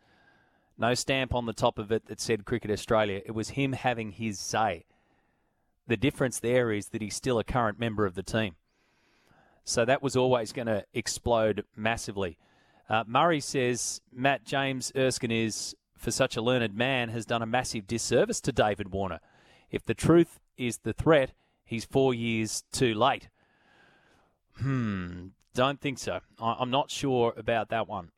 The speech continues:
because, yes, he's a learned man and he'll protect his client, and that's what he's been doing over probably the last four years. Protection, protection, protection. There was always gonna be a moment when the doors would swing open and they'd come out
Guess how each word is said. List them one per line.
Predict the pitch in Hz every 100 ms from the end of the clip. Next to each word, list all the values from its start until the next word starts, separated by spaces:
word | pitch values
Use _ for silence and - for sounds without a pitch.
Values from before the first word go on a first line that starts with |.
| _ _ _ _ -
because, | 117 - 123 120 117 - - - - _ _ _ _ _
yes, | 123 123 165 -
he's | 135
a | 123
learned | 147 156 127
man | 151 190 240 - _ _ _ _ _ _ _
and | 123 120
he'll |
protect | 113 123 - 147
his | 127 110
client, | - 143 175 226 117
and | 113
that's | 120
what | 131 120
he's | 113
been | 113 104
doing | 117 117 110
over | 104 98
probably | - 110 101
the | 98
last | 101 98 -
four | 113 101
years. | 98 90 85 - _ _
Protection, | 117 - 131 - 120
protection, | 107 107 123 - 120 101
protection. | 117 - 113 - 98 92
There | - 120
was | 120
always | 147 156 143
gonna | 135 120
be | 120
a | 113
moment | 113 123 117 131 - -
when | 110
the | 107
doors | 127 123 131 123
would | 120 104
swing | - - 127 117
open | 117 117 107 139 - _ _ _ _ -
and | 107
they'd | 117 113
come | 120 117
out | 113 113 143